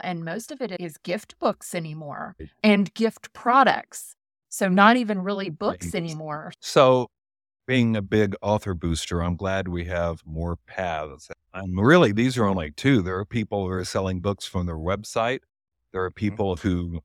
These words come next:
Speaker 2: are crowdfunding, Kickstarter or whatnot, to
Speaker 3: Yeah.
Speaker 2: finance book publishing. Brandon Sanderson being the obvious forty million dollar <laughs> example. But there are
Speaker 1: <laughs>
Speaker 2: other people who have done it successfully on a more modest scale.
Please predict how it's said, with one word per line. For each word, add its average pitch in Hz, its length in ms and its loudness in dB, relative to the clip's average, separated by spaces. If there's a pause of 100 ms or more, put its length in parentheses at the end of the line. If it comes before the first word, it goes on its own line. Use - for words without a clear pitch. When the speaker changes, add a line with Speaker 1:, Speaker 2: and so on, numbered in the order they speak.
Speaker 2:
are 82 140 -6
crowdfunding, 123 1120 -2 (180)
Kickstarter 117 540 -2
or 120 220 2
whatnot, 120 500 -2 (100)
to 113 100 -2
Speaker 3:
Yeah. - 60 -16
Speaker 2:
finance 107 600 -4
book 117 220 2
publishing. 113 600 -4
Brandon 95 460 -2
Sanderson 98 640 -4
being 90 240 -8
the 87 140 -4
obvious 85 500 -4 (300)
forty 92 300 -2
million 87 360 -2
dollar 85 340 -2
<laughs> 80 60 -8
example. - 720 -8 (100)
But 185 180 -2
there 165 320 4
are 113 60 -6 (140)
Speaker 1:
<laughs> - 140 -10
Speaker 2:
other 143 320 4
people 127 560 2
who 117 80 6
have 117 160 0
done 113 180 6
it 113 140 0
successfully 110 720 -4
on 110 160 4
a 101 40 0
more 98 260 -2
modest 98 520 -2
scale. 92 540 -4